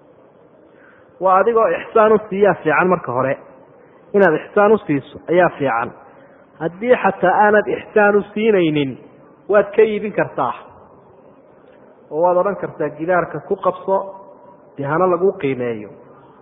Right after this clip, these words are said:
Oo aan qaybsanno sida caadiga ah. Iga goosto waxa ka fiican ku qabso.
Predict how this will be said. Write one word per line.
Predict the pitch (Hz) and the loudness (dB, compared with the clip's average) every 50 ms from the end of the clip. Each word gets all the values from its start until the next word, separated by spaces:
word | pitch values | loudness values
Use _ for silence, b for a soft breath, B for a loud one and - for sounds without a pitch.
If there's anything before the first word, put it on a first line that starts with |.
| - - _ - _ _ _ _ _ _ _ _ _ _ - | -20 -20 _ -20 _ _ _ _ _ _ _ _ _ _ -10
Oo | 127 143 | -4 -2
aan | 160 - 147 147 - - - | -2 -2 -2 -4 -6 -4 -2
qaybsanno | 160 156 147 - - 180 180 160 123 - - - - | -2 -2 -2 -2 0 0 0 0 -2 -6 -10 -14 -12
sida | - 165 160 | -6 -4 -4
caadiga | 156 - 147 160 151 139 123 113 107 110 | 0 2 2 2 0 -2 -6 -10 -10 -10
ah. | 107 - - - - - - _ _ _ - - _ - _ _ _ _ _ _ _ _ _ - _ - 151 | -12 -16 -20 -20 -20 -20 -20 _ _ _ -20 -20 _ -20 _ _ _ _ _ _ _ _ _ -20 _ -6 -2
Iga | 170 190 240 214 | 2 2 2 2
goosto | 185 190 190 175 180 - 220 220 | 4 2 2 2 2 0 0 0
waxa | 185 180 175 | 0 -2 -4
ka | - - 208 | -4 -4 -6
fiican | - - 175 151 160 175 170 | -4 -2 -2 -2 -2 -2 -4
ku | - - | -4 -2
qabso. | - 143 - - - - | -2 -2 -2 -4 -10 -20